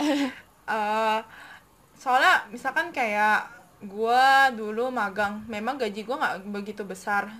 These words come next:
Speaker 2: karena di perusahaan gue, maksudnya yang gede itu tuh memang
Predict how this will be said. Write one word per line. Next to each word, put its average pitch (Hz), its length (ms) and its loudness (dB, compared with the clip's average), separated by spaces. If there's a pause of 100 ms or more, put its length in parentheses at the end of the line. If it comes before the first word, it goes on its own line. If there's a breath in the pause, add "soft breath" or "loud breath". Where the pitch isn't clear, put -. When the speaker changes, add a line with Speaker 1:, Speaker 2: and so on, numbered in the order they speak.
(120)
Speaker 2:
karena 208 480 -2 (400 loud breath)
di 226 160 -10
perusahaan 214 460 -4 (100)
gue, 208 280 -2 (200)
maksudnya 240 400 -4
yang 240 80 -2
gede 214 320 -4
itu 254 160 -6
tuh 381 240 0
memang 233 560 -2